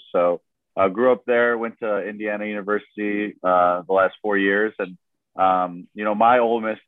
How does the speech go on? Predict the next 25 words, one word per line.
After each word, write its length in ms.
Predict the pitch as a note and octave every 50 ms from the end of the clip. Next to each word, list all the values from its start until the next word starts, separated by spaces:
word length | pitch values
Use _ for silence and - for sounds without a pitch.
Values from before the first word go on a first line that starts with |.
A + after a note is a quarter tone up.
| _ -
ties, 360 | A#2 G2 G2+ G#2 G#2+ A2 A2 A#2
I 80 | G#2
guess, 180 | G2+ G#2 G#2+ - - -
are 200 | G2+ F#2+ F#2 - -
Tom 260 | - G2 G2+ F#2+ G2+
Allen 320 | G2+ G2+ G#2 G#2+ G#2 G2+
used 180 | G2+ G2+ - _ _ G#2+
to, 180 | G2 F#2 F2 -
used 160 | G2 G2 - _ -
to 60 | F2+
be 140 | F#2 G2 F#2+
an 80 | F2+
assistant 480 | F#2 - _ - A2 - _ - G2+ F#2
at 140 | F#2 F2+ F#2
Ole 180 | F2+ F#2 F#2+
Miss. 260 | F#2 F#2+ F#2+ G#2+ C#3 - _ _ _
So, 320 | G#2 F#2+ F#2 F2+ F2 E2+ - _ _ _ _ _ _ _
um, 500 | F2 F2 F2 F2 F2 F2 F2 E2+ F2 - - -
actually 280 | G2+ G2+ - - A#2 G#2
wrote 260 | G#2 G#2 G2+ G2 F#2+
a 40 | -
story 320 | - A2 G#2+ G#2+ G2+ F#2
on, 360 | F2 F2 E2 E2+ E2+ E2 - _ -
on, 300 | F2 E2+ E2+ E2+ E2 E2+
um, 440 | E2 E2 E2 E2 D#2+ D#2 E2 E2